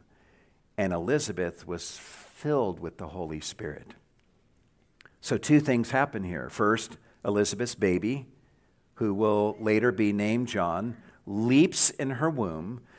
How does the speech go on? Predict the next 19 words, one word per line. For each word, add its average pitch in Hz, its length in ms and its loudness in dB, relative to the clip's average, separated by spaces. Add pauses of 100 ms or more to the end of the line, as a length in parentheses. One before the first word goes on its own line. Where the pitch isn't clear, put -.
(280)
And 101 180 0
second, 127 600 2
Elizabeth 123 640 0
is 139 220 -4
filled 107 340 -2
with 113 140 -2
the 110 80 -6
Holy 104 240 -2
Spirit, 135 580 2
and 120 220 2
the 117 80 2
first - 520 -2
event 143 540 0
seems 131 720 -4
to 123 140 -6
bring 110 480 -2
about 90 520 0
the 117 100 -10
second. 113 600 -6